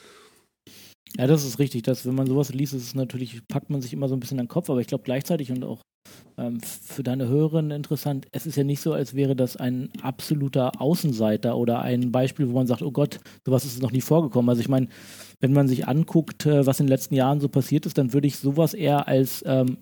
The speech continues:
traurigerweise fast Standard I-T-Sicherheits-, äh,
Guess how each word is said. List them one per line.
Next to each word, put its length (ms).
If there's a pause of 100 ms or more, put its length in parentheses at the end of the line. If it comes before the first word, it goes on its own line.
(120)
traurigerweise 580
fast 260
Standard 540
I-T-Sicherheits-, 840 (440)
äh, 160